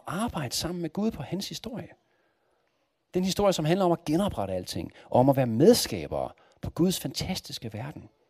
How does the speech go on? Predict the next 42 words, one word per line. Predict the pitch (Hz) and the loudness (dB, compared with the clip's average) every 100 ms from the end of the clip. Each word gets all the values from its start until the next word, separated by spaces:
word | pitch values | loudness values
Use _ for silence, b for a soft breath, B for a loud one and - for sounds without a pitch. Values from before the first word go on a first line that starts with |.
| _ | _
Og | _ _ _ _ - | _ _ _ _ 0
jeg | |
kunne | |
godt | - 190 | 2 2
tænke | 208 | 0
mig | 196 | 2
bare | 190 | 2
lige | 175 | 2
helt | 214 190 | -2 0
kort | 165 175 | 4 4
at | 135 117 | 2 0
recappe | 185 208 - 101 85 76 b b b b b | -4 -4 -8 -8 -10 -16 b b b b b
den | 117 | -4
store | - 139 156 | 0 2 2
historie | 139 - 151 - | 0 -2 -4 -4
for | - 76 | -4 -4
jer, | 101 | -4
ikke? | 185 | -4
Fordi | 147 151 | -2 -2
i | |
begyndelsen, | 147 - 208 233 135 - 139 - b b b b | -2 2 6 8 6 4 -6 -12 b b b b
så | 160 | -2
skaber | - 185 165 | 0 2 0
Gud | 131 151 165 | 2 6 6
en | 110 | 6
verden, | 98 143 110 | 6 4 2
som | 117 | -2
er | 107 | -2
helt | - 254 190 - - | 2 2 2 -4 -2
igennem | 175 156 - - | 0 0 -2 -4
hundrede | - 135 | 2 0
procent | 104 95 - | 0 -6 -6
god. | 78 | -8
Det | 90 | -6
står | - 156 | -6 -2
syv | - - 247 214 | -2 0 0 2
gange | 101 85 117 - b b b b - | 2 2 0 -2 b b b b -4
i | |
skabelseshistorien, | - - 117 123 92 85 101 80 | -2 2 2 0 -6 -4 -2 -2
den | 73 80 | -6 -12
er | |
god. | - 85 | -2 -2